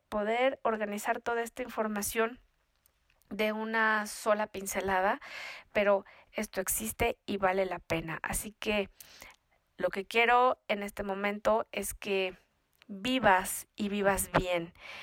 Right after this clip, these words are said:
que trabajes por merecerte una muerte tranquila, relajada,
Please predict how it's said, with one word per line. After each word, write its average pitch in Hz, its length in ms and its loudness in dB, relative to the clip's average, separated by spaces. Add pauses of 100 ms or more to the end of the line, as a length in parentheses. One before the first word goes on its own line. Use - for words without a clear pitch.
(320)
que 208 440 -2 (140)
trabajes 254 760 6 (120)
por 214 200 2
merecerte 240 1000 -2 (100)
una 220 240 -2
muerte 220 720 -2
tranquila, 196 960 -2
relajada, 202 840 2